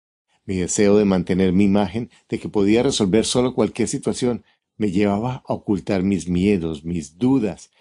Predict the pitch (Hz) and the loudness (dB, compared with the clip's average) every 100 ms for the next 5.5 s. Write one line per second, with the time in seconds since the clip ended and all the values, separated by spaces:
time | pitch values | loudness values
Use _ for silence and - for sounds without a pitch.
0 | _ 101 92 90 87 82 - 87 92 90 | _ -4 -2 0 -2 -2 0 0 0 -2
1 | 82 82 82 - _ _ _ _ _ _ | -6 -6 -8 -12 _ _ _ _ _ _
2 | _ - 107 - 143 147 - _ _ _ | _ -6 -4 -2 -6 -8 -16 _ _ _
3 | - 101 92 87 85 131 170 139 120 117 | -4 -2 0 0 2 2 2 0 2 2
4 | 98 110 101 110 101 110 92 - 95 85 | 4 2 4 2 0 -4 -6 -4 -4 -2
5 | 82 87 107 98 | -4 -2 -2 -4